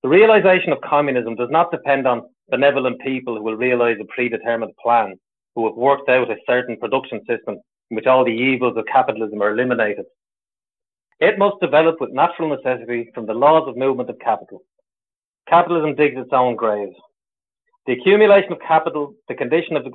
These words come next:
existence of the present system, is at the same time the precondition of its dying. The accumulation of capital means only the accumulation of the misery of the working class, which confronts us with the choice of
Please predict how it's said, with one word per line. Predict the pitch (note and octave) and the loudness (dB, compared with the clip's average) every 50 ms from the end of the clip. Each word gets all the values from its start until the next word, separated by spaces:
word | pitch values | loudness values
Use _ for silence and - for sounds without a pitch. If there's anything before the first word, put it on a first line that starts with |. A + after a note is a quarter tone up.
| - _ | -16 _
existence | - C3+ A#2+ C3 D3+ D3+ D3+ - B2+ A#2+ - | -12 -8 -2 -2 -2 -2 0 -4 -6 -6 -6
of | A#2+ G#2+ | -6 -8
the | A#2 | -6
present | - C3+ C#3 C#3 C3 A#2+ - - | 0 2 2 2 2 -4 -6 -4
system, | B2+ - - - A2 G2+ - _ _ _ | -6 -6 -4 -8 -12 -12 -12 _ _ _
is | C#3 D3 D#3 D3+ C#3+ C#3+ | 4 4 4 4 2 0
at | C3 C3 | 0 0
the | - - - | 0 -2 0
same | D3 D3 D3+ C#3+ B2 | 0 0 0 0 -2
time | - B2 A#2 A#2 A2+ G#2+ G#2 | 0 0 0 0 0 -2 -6
the | G#2 - | -8 -10
precondition | - - D3 C#3 B2 C3 B2 B2 A#2+ A#2+ - A2+ G#2+ - - | -6 -4 -4 -4 -2 -4 -4 -4 -4 -6 -6 -8 -10 -6 -4
of | A2+ A2 A2+ | -2 -2 -2
its | G#2+ - _ _ | -6 -10 _ _
dying. | B2 A#2 A#2 A2 G#2 G2 F2+ - _ _ _ _ _ _ _ _ _ _ _ _ _ _ _ _ _ _ _ | 2 2 2 2 -2 -6 -10 -14 _ _ _ _ _ _ _ _ _ _ _ _ _ _ _ _ _ _ _
The | C#3+ - | -4 2
accumulation | - G3+ A3+ A3+ G#3+ G#3 G3+ G3+ G3+ | 2 4 6 6 6 6 4 4 2
of | E3+ - - | -2 -2 0
capital | - E3+ E3 E3+ E3 E3 C#3+ C#3 | 4 4 4 4 4 -2 -4 -4
means | C3+ C#3+ C#3+ C#3 C3 D#3 | -2 0 0 0 4 4
only | D#3 E3+ F3 E3+ E3+ E3 D#3+ D#3 - C3+ | 4 6 4 2 2 0 0 -2 -2 -6
the | C#3+ C3+ | -6 -6
accumulation | A#2+ - E3+ E3+ F3 E3+ D#3 D3 D3 D3+ D3 D3 D3+ C3+ | -4 -2 0 0 2 2 4 4 4 2 2 0 -6 -6
of | A#2 | -4
the | B2 A#2 | -4 -2
misery | B2 C#3+ D3 C#3 C3+ C#3+ C3+ C3 C3 | 0 0 -2 -2 -2 -2 -2 -2 -2
of | B2 B2+ | -4 -4
the | A#2 | -4
working | G#2+ B2 B2+ B2 - A#2+ G#2+ - - | 0 0 0 0 -2 -8 -10 -8 -2
class, | B2 A2+ A2 G#2 F#2+ - _ _ _ _ _ _ _ _ _ _ | -2 0 0 -2 -4 -8 _ _ _ _ _ _ _ _ _ _
which | A2+ A2 - | -10 -6 -4
confronts | - B2+ B2 D#3+ E3+ F3+ F3 - F#3 | -4 -4 2 2 2 2 2 0 -2
us | E3 - - | -2 0 -2
with | C#3+ C3+ C3+ | -4 -4 -4
the | B2 - | -8 -2
choice | - D3 C#3+ C#3+ C#3 - | 2 4 4 4 2 -2
of | A#2+ | -2